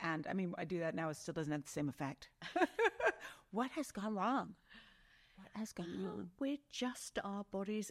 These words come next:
Speaker 2: evolve.
Speaker 1: They do evolve. So I'm doing my best.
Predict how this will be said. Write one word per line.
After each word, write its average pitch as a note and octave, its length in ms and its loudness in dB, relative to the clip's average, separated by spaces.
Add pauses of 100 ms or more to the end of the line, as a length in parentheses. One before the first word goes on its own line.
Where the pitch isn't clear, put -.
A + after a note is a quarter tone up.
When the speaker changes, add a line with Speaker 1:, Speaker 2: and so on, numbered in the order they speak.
(140)
Speaker 2:
evolve. D3 560 -2
Speaker 1:
They A3+ 120 4
do A#3 200 4
evolve. E3+ 400 2
So - 200 -2
I'm F3+ 200 2
doing A#3 260 2
my B3 140 4
best. E3 560 -2